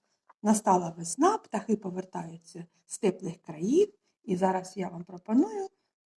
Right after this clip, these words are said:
робити ось таку пташечку, споч-, яка прилетіла і сидить на гілочці від дерева. Спочатку ми з вами намалюємо гілочку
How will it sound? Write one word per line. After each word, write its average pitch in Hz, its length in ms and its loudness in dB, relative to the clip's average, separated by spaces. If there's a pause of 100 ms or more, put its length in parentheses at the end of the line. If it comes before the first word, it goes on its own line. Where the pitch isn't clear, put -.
робити 202 380 2
ось 202 140 4
таку 320 340 2
пташечку, - 760 -12 (640)
споч-, - 380 -8
яка 214 280 2
прилетіла 208 600 2
і 285 80 4
сидить 208 360 -6
на 226 100 2
гілочці 208 680 2 (200)
від 190 200 -6
дерева. 175 320 -16 (340)
Спочатку 302 540 2
ми 202 160 4
з 175 100 -2
вами 160 460 -6 (840)
намалюємо 202 1000 6 (240)
гілочку 202 760 0